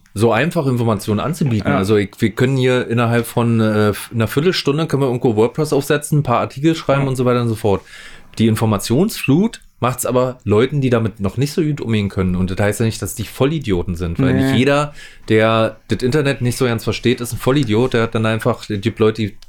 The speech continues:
Speaker 1: verstehen das, weil sie damit richtig krass aufgewachsen sind. Und andere Leute, die können's halt nicht differenzieren.
Speaker 2: Ja.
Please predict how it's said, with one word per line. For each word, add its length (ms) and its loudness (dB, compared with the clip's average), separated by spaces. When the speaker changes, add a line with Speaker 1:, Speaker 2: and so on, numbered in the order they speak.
Speaker 1:
verstehen 400 0
das, 100 0
weil 140 2
sie 80 0
damit 260 0
richtig 300 -2
krass 220 -4
aufgewachsen 480 -4
sind. 220 -4
Und 140 0
andere 220 2
Leute, 260 2
die 160 -2
können's 280 -2
halt 180 0
nicht 180 -2
differenzieren. 640 0
Speaker 2:
Ja. 160 -8